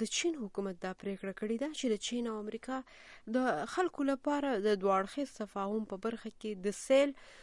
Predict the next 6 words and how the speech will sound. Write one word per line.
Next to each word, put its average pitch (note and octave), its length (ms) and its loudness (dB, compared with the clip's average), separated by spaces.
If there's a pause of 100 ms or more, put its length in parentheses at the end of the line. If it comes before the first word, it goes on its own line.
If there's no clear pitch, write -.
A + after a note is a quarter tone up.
(180)
سوداګرۍ B3 540 4 (180)
او G#3 40 4 (220)
د G3 160 -2
تعلیم G#3+ 320 -2 (100)
لپاره F3+ 360 -6 (520)
ویزې G3 400 2